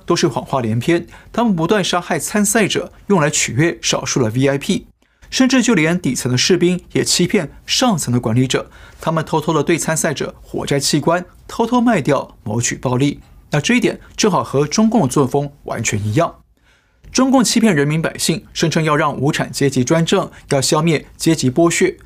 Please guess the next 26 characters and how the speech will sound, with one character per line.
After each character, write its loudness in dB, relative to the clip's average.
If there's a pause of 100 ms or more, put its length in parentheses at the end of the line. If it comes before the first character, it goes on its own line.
(200)
但 4
最 0
后 0
呢， 2 (180)
却 0
是 2
让 0 (160)
中 2
共 2
变 2
成 -2
了 2
一 2
批 -4
新 0
权 -4
贵 2
阶 2
级， -4 (320)
而 0
且 2
对 2
其 -4
他 0
阶 0
级 0